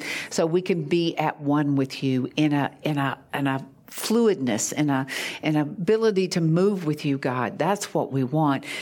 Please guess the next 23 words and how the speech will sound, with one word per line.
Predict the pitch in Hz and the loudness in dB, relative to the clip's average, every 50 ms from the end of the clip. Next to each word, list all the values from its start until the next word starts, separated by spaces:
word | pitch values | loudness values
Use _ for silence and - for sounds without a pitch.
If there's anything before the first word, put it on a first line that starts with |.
| - - - | -10 -6 -4
And | 147 165 160 | 0 0 2
Lord, | 160 170 180 180 180 180 185 - - - - _ _ _ _ _ | 2 4 4 2 2 0 -2 -6 -10 -16 -20 _ _ _ _ _
your | - 160 175 190 208 220 226 | -4 0 2 2 4 4 2
word | 208 190 175 175 175 190 190 190 185 | 0 0 0 0 2 2 2 2 0
says | - - - 160 147 - | -2 -2 -2 -2 -2 0
that | - 131 - - | -2 -2 -2 -2
we | 151 151 160 170 180 196 | -2 0 2 2 4 2
are | 196 185 | 2 2
your | 170 160 156 151 | 0 0 -2 -2
treasured | - - 156 139 135 135 - 131 131 - | -2 -2 -2 -2 -2 -2 -2 -2 -4 -4
people, | - - 143 135 139 - 123 107 92 - - _ _ _ _ _ _ _ _ _ _ _ _ _ - - - - - - - _ | -4 -4 -4 -2 -2 -4 -6 -6 -6 -10 -16 _ _ _ _ _ _ _ _ _ _ _ _ _ -20 -20 -20 -20 -20 -20 -8 _
that | 156 170 165 - - 156 | 0 0 0 0 0 0
we | 160 185 185 | 0 2 2
have | 208 214 214 | 0 0 -2
been | - 202 190 180 | -2 -2 -2 -2
called, | - - - - - 175 175 180 165 104 76 82 104 - - - - _ _ _ _ _ _ _ _ _ _ _ _ _ _ _ _ _ _ _ _ _ _ _ _ _ _ _ _ _ _ _ _ _ _ _ - | -4 -6 -6 -4 -2 0 2 2 2 0 0 -2 -6 -10 -12 -14 -16 _ _ _ _ _ _ _ _ _ _ _ _ _ _ _ _ _ _ _ _ _ _ _ _ _ _ _ _ _ _ _ _ _ _ _ -2
that | 165 160 160 | -2 0 2
we | 170 180 190 190 | 2 2 2 2
have | 226 240 214 214 | 2 2 2 2
an | 214 208 | 2 0
assignment, | 196 208 - - - 170 165 185 202 196 180 147 135 - - | 0 -2 -4 -2 0 2 2 4 4 4 4 2 2 0 0
an | 156 156 156 | 0 2 2
anointing, | 160 160 160 160 160 165 185 208 208 190 - - - 127 120 113 95 | 4 4 4 4 4 4 4 2 2 0 -2 -2 -2 -2 -2 -2 -4